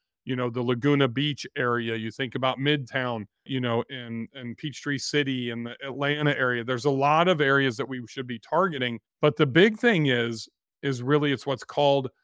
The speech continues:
and this is the secret, folks, a lookalike list, a lookalike audience inside of Facebook. And I remember I introduced this at my very first boot camp I did in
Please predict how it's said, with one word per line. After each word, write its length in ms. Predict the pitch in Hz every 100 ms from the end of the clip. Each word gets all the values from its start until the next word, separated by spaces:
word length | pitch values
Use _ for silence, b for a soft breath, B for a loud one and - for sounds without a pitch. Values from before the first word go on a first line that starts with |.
| _ _ -
and 160 | 131
this 180 | 135 -
is 80 | 151
the 100 | 160
secret, 400 | - 175 147 127
folks, 280 | 139 123 - -
a 100 | 135
lookalike 600 | 127 120 120 110 110 - _
list, 460 | 123 110 - - -
a 60 | 139
lookalike 560 | 131 139 151 143 139 - _
audience 760 | 123 131 131 123 110 101 - - _ _ _ _
inside 500 | 151 143 131 139 131
of 100 | 120
Facebook. 500 | - 123 117 - - - _ _
And 420 | 165 151 143 135 120 _ -
I 80 |
remember 360 | 156 165 180 185
I 60 | 160
introduced 500 | 165 165 151 147 143
this 180 | 139 -
at 80 |
my 140 | 139 127
very 400 | 117 151 165 160
first 360 | 160 147 -
boot 220 | 127 143 -
camp 300 | 147 123 123
I 140 | 123
did 420 | 120 127 120 113 - _ _ _ _
in 500 | 143 139 135 131